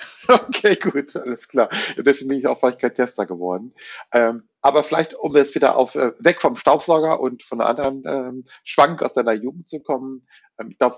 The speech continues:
Volker wollte so ein bisschen auch in die Richtung,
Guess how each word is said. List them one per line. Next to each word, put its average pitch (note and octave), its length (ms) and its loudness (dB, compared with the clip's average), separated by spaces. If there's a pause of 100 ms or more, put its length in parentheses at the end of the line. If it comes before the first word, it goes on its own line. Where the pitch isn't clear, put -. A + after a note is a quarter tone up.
Volker D3+ 340 2
wollte C#3 240 -4
so B2+ 140 -4
ein A#2 40 -14
bisschen D3+ 280 -10
auch B2+ 180 -2
in C3+ 160 -6
die C3+ 80 -8
Richtung, B2 600 -8